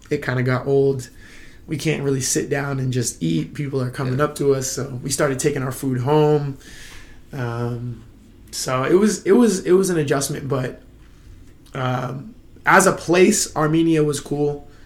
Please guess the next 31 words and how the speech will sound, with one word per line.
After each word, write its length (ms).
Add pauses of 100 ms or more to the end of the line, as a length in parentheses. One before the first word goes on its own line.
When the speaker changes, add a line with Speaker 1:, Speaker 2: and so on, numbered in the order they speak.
(120)
Speaker 1:
They 120
showed 180
us 100
a 60
lot 140
of 60
love. 440 (340)
They 100
had 160
some 160
cool 260
clubs, 720 (380)
so 400 (400)
it 60
was 100
good. 200 (1080)
Speaker 2:
How 180
was 220
the, 220
um, 480 (760)
the 120
experience 500
of, 120
like, 300 (400)
communicating 500
with 100
your 80
coach? 420 (600)
Speaker 1:
Man, 840
it, 320
so 460